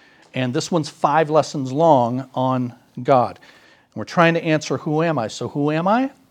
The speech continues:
I am a finite creature who's responsible to the infinite creator. The term theology means the study of God.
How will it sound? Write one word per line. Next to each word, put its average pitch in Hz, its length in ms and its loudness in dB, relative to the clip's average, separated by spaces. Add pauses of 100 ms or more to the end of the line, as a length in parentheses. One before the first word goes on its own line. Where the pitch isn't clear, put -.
I 131 120 -4
am 135 120 -4
a 110 60 -6
finite 214 560 0
creature 139 560 -6 (360)
who's 117 240 -8
responsible 147 760 0
to 127 160 -8
the 117 240 -10
infinite 127 560 -6 (720)
creator. 123 580 -2 (380)
The - 100 -18
term 175 240 4
theology 180 500 8
means 165 380 2
the 147 80 -6
study 120 340 -2
of 117 160 -6
God. 156 380 6